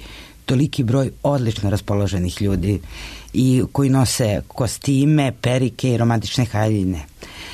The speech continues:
Kažu da najveća euforija vlada tokom poslednjeg vikenda karnevala, kada se biraju i najbolje maske i najlepše ukrašene gondole. To je jedna onako baš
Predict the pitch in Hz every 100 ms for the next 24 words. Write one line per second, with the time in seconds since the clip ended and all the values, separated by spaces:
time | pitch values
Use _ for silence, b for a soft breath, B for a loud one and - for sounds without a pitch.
0 | B B B B B B - 160 147 170
1 | 147 156 160 165 160 147 160 160 151 143
2 | 147 147 143 139 151 131 131 - 113 98
3 | 101 107 107 90 87 107 110 107 123 156
4 | 151 127 113 110 - 117 127 131 123 123
5 | 120 107 98 101 120 151 - 151 123 117
6 | 113 110 - 120 107 - 117 110 131 110
7 | 101 123 113 76 65 - B B B B
8 | B B 127 113 113 113 107 95 107 -
9 | 123 104 - - 110 120